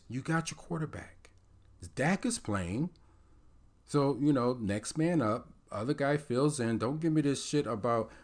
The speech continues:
we don't have Tyron Smith. If that's the whole thing, we don't have Tyron Smith, like how back when Sean Lee, "Oh, we don't have Sean Lee." So it seems like that's the narrative that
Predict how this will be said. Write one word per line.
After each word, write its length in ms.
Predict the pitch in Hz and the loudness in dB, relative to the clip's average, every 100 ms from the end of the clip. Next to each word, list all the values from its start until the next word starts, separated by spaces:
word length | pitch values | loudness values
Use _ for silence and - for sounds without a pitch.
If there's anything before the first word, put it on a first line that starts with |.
| - | -8
we 200 | 90 110 | -2 0
don't 260 | 110 104 - | 0 -2 -2
have 320 | 104 101 92 | -2 -2 -4
Tyron 480 | 107 98 98 95 87 | -2 0 0 0 -4
Smith. 480 | - 101 80 - - - - - _ | -4 -4 -4 -10 -20 -20 -20 -20 _
If 260 | 101 101 - - | -8 -8 -10 -4
that's 260 | 123 208 | 0 0
the 160 | - 180 | 2 0
whole 300 | 151 170 170 | 4 6 4
thing, 500 | 160 170 180 180 170 | 2 2 4 2 2
we 120 | 123 | 4
don't 200 | 156 160 | 6 6
have 240 | 151 151 151 | 6 4 4
Tyron 400 | 165 156 156 147 | 2 2 4 2
Smith, 420 | - 156 160 - - - - - | 2 4 4 -2 -20 -20 -20 -4
like 240 | 110 123 | -2 0
how 240 | 123 135 127 | 2 4 4
back 520 | 95 131 143 - - - | 4 2 2 -2 -18 -6
when 320 | 127 127 120 | -2 0 0
Sean 420 | 113 127 135 135 | 0 2 4 4
Lee, 300 | 135 143 143 - - | 2 2 0 -6 -12
"Oh, 180 | - 123 | -2 0
we 240 | 90 101 110 | 0 0 2
don't 200 | 127 123 | 2 4
have 260 | 131 131 | 2 0
Sean 400 | - 113 123 147 | -2 -2 0 0
Lee." 340 | 170 127 117 120 | 0 0 0 -2
So 260 | 110 101 - - - | -2 -2 -4 -14 -6
it 100 | 127 | -4
seems 380 | - 185 180 | 0 2 2
like 220 | 160 151 120 | 2 0 0
that's 220 | 143 143 | -2 -2
the 100 | 143 | -2
narrative 640 | 135 185 160 147 101 101 - - - | 0 0 0 -2 -4 -6 -10 -20 -6
that 320 | 113 117 | -4 -4